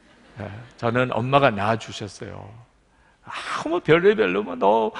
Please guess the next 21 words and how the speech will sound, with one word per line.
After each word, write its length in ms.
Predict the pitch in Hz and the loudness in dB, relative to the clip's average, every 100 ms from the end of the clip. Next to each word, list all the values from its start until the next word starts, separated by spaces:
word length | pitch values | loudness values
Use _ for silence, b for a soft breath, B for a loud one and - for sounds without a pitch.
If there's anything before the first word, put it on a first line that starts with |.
| B B | B B
너 200 | 151 185 | 2 2
속는 460 | - 196 214 226 214 | 2 -2 0 0 0
거야? 220 | 151 165 | 4 4
엄마가 360 | 170 170 190 | 4 4 4
너 160 | 185 170 | 4 2
불쌍하게 500 | 180 180 220 196 180 | -2 2 4 6 6
여기는 320 | - 165 156 | 4 0 -4
거야?" 300 | 120 127 156 - _ _ _ | -4 -2 -4 -10 _ _ _
그때 600 | 175 160 135 135 131 107 - - b b b b | -2 2 4 6 4 0 -14 -20 b b b b
흔들리지 540 | - 156 165 170 170 139 | -8 0 2 2 2 2
않고 540 | 101 92 107 107 113 _ _ b - | 0 -4 -8 -8 -10 _ _ b -2
그냥 220 | 110 107 | 0 2
씩 240 | - 202 143 | 0 -4 -4
웃으면서 760 | 113 160 147 101 - 98 104 - _ _ _ _ _ _ _ | -4 -2 -2 -4 -8 -12 -14 -18 _ _ _ _ _ _ _
"아유, 260 | 90 90 85 | -6 -6 -10
저는 260 | - 113 117 | -8 -6 -6
그래도 580 | 107 113 117 101 127 131 | -2 -2 -2 -4 -4 -6
엄마가 320 | 117 123 135 127 | -6 -2 2 2
낳았다고 480 | 98 110 - 95 95 | 2 -2 -2 -4 -4
믿어요." 480 | 117 123 101 95 - | -4 -4 -4 -6 -4
그, 200 | 170 | -2